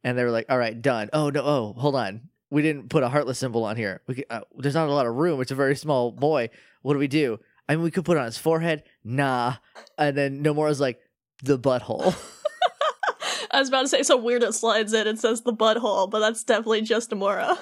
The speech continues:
Speaker 2: <laughs>
Speaker 1: Yeah, it just straight up <laughs> him. And I was like, "Yeah, no, I don't see any reason why not." Whoop.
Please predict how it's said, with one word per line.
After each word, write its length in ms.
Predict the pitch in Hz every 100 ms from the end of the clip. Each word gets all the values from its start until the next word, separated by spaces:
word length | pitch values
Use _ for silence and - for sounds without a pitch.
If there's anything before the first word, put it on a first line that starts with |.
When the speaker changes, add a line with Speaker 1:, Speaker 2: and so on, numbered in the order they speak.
| -
Speaker 2:
<laughs> 100 | -
Speaker 1:
Yeah, 260 | 165 151 143
it 60 |
just 260 | 156 160 -
straight 280 | - 175 143
up 80 | 147
<laughs> 40 |
him. 320 | - 151 196 - - - - _ _
And 100 | 123
I 40 | 143
was 160 | 135
like, 160 | 143 - _ _ -
"Yeah, 180 | 127 147
no, 140 | 156
I 80 | 143
don't 180 | 156 156
see 80 | 170
any 140 | 170
reason 240 | 170 170
why 100 | 170
not." 320 | 185 202 170 - 170 -
Whoop. 680 | 190 330 415 466 539 622